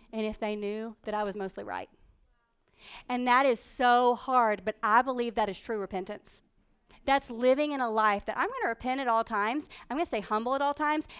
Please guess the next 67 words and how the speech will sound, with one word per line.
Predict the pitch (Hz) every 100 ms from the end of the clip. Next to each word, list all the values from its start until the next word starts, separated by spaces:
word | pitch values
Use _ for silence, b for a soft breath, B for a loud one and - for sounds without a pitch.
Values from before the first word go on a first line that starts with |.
| -
and | 233
I'm | 269
not | 330 226
living | 233 262
under | 247 214
shame. | - 226 269 294 B
I'm | 254 254
saying, | 262 233
"Thank | 214 196
you | 202
for | 202
teaching | 196 180 190
me." | 220 233 _ _ _ B B B -
And | 269
that's | 311
one | 370 339
of |
the | 285
things | 294 269
I'm | 269
teaching | 262 285 285
my | 269
kids | 262 302 262
right | 202
now. | 196 180 196 B B B
I'm | 247
saying, | 247 254 240
"Okay, | - 311 220 208 226
I've | 220
taught | - 220 254
you | 277
to |
say, | 294 285
uh, | - -
'Will | 233 262
you | 294
forgive | 294 294 226
me?' | 233 247
I've | 196 -
taught | - 226 254
you |
to | 269
say, | 269 285 294
'I'm | 302
sorry,' | 294 226 208 214 B B
and | 233 226
now | 247 254 262
I |
want | 240 240 -
you |
to | 226
say, | - 214 208 202
'Thank | 208 208
you |
for | 202
teaching | 208 202 185
me.'" | 190 226 _ _ B B B
'Cause | 285 277
I'll | 277
tell | 294
my | 294 294
kids | 302 285
all | 262
the | 262
time, | 330 302
I'm |
like, | 240